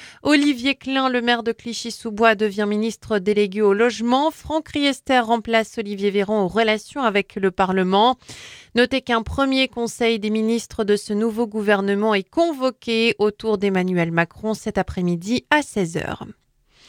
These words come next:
Dans l'actualité également, l'évacuation ce matin à Lille du campement dit de la Poterne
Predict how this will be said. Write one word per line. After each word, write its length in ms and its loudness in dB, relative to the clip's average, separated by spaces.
Dans 340 4
l'actualité 760 0
également, 760 0
l'évacuation 1080 -2
ce 180 -6
matin 400 0
à 80 4
Lille 460 2
du 160 -8
campement 760 0
dit 300 -6
de 100 2
la 140 4
Poterne 800 0